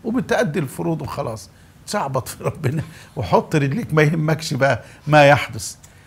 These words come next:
فكان تفسيره بهذا العمق والدقة،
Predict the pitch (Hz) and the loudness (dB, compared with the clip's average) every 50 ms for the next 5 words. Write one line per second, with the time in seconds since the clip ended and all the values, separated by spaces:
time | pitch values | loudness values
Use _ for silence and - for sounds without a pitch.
0 | - - - - - - - 135 135 131 131 123 120 - - - - - - - | -20 -20 -20 -20 -12 2 4 4 6 6 4 4 2 0 -2 -4 -10 -12 -20 -20
1 | - _ _ _ _ _ _ _ - 180 190 190 185 160 143 131 117 - 127 117 | -20 _ _ _ _ _ _ _ 4 6 6 6 6 4 2 0 0 -2 -6 -6
2 | - - - - - 127 117 110 110 143 160 151 160 202 180 175 185 - - - | -6 -8 -8 -6 -6 -4 -4 -4 -4 -4 -2 -2 -2 -4 -6 -6 -10 -16 -20 -20
3 | - _ - - _ - _ _ _ _ - - - - _ _ _ - _ - | -20 _ -20 -20 _ -20 _ _ _ _ -20 -20 -20 -20 _ _ _ -20 _ -20
4 | - 120 113 110 113 107 95 98 139 156 165 160 117 131 139 127 117 - 127 143 | -14 -10 -6 -4 -4 -2 -2 0 0 0 0 0 -2 -2 -2 -4 -4 -6 -6 -6
5 | 151 131 98 - - - 87 104 110 107 101 101 110 147 147 139 - - - 92 | -6 -6 -8 -12 -14 -14 -10 -10 -10 -10 -10 -6 -4 -4 -4 -4 -6 -10 -10 -10
6 | 87 80 78 | -10 -10 -14